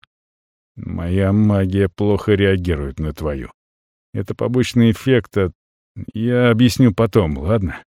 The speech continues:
И дам тебе знать, когда это... это состояние пройдёт». Лорган оглядел комнату Арона, потёр лицо руками.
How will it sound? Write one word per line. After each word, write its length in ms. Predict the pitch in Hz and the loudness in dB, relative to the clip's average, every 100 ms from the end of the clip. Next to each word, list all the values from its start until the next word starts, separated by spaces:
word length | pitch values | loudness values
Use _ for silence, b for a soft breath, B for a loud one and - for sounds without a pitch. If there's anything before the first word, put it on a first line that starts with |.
| - | -10
И 100 | 104 | -6
дам 320 | 110 131 127 | -4 0 0
тебе 320 | 101 131 127 117 | -2 -2 0 2
знать, 380 | 127 139 - | 4 2 0
когда 380 | - 101 95 110 | -2 0 2 2
это... 480 | 104 104 95 98 90 _ _ _ _ _ _ - | 4 2 2 0 0 _ _ _ _ _ _ -12
это 440 | 110 98 - 95 | -10 -10 -4 -4
состояние 960 | 85 - 95 - 104 101 90 85 87 82 | -4 -4 -4 0 2 4 2 2 0 -2
пройдёт». 640 | - 90 85 65 58 - _ _ _ _ _ _ _ _ _ _ _ _ _ | -2 -2 -2 -4 -12 -14 _ _ _ _ _ _ _ _ _ _ _ _ _
Лорган 460 | 104 131 165 160 156 | 0 2 4 2 4
оглядел 480 | 147 139 123 131 117 | 4 4 4 4 2
комнату 580 | - 131 139 123 131 123 | 2 2 2 2 2 2
Арона, 360 | 123 120 113 - | 4 4 2 -2
потёр 440 | 85 - - 110 127 | -6 -4 0 0 0
лицо 440 | 135 - 98 92 | -4 -2 0 0
руками. 560 | 98 - 78 71 62 | 0 0 -2 -2 -8